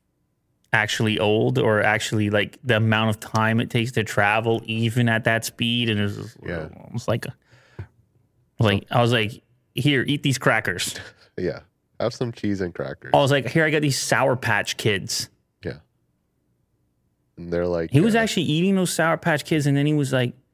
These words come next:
Speaker 1: "I think I burnt my tongue on the sour, like, by, like,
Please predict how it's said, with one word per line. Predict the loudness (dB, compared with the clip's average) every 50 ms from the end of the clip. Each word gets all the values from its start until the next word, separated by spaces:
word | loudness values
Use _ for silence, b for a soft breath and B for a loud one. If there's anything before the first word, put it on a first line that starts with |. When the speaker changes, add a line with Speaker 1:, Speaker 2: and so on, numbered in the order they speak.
| _ _ _ _ _ _ _ 0
Speaker 1:
"I | 0
think | 2 2 2 2
I | 2 0
burnt | 0 0 2 2 2 2 0 0
my | 0 0 0 0
tongue | -2 -6 -6 -2 0 0 0 0 -2 -6 -12 -14 _ _ _ _ _ _ _ _ _ _ _ _ _ _ _ _ 0
on | 2 2 4
the | 2 2
sour, | 0 0 0 2 2 4 4 2 2 2 0 -2 -6 _ _
like, | -2 0 0 0 -2
by, | -2 2 2 2 2 2
like, | 2 0 0 0 -2 -4 _ -20